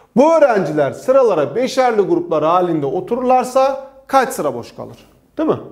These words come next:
Evet, onu soruyor. Şimdi arkadaşlar, şunu söylemiştim. Bakın buna benzer yine bir soru çözmüştüm. Dedim ki size burada değişmeyen, yani sınıfın içerisinde değişmeyen şey ne? Sıra sayısı ve öğrenci sayısı, doğru mu? O zaman ben şöyle desem, sıra sayısına,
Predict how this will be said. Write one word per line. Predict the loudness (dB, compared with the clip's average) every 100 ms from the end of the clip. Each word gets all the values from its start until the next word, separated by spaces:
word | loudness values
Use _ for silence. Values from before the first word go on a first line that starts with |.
| -2
Evet, | -2 -2
onu | -2 -2
soruyor. | -2 -10 -14 -20 -20 -20
Şimdi | -2 2 4
arkadaşlar, | 2 2 2 2 0 -2 -6 -20 _ _ _
şunu | 0 2 4
söylemiştim. | 4 4 2 0 0
Bakın | 0 0
buna | 2
benzer | 2 2 2 2
yine | 2 -2
bir |
soru | -4 -4 -2
çözmüştüm. | 0 0 2 0 0 -4 -4 -10 -20 _ 0
Dedim | 4 2
ki | 0
size | -2 -4 -6 -10
burada | -4 0 0
değişmeyen, | 2 0 -2 -2 0 0
yani | -2 -2 -2
sınıfın | -2 -2 -2 -4
içerisinde | -2 -2 0 0
değişmeyen | 0 -2 -2 -2 -2
şey | 0 0 2
ne? | 2 0 -6 -16 -8
Sıra | 0 2
sayısı | 2 -2 -2 -2 2
ve |
öğrenci | 4 6 4 2
sayısı, | -2 -2 -2 0
doğru | 2 2
mu? | -2 -4 -14 -20 -4 0
O | 2
zaman | 4 4 4
ben | 2
şöyle | 0 0 2
desem, | 2 0 -4 -6 -18 -20 _
sıra | -10 -4 0 2 2
sayısına, | 0 2 4 4 2 2 2 2 0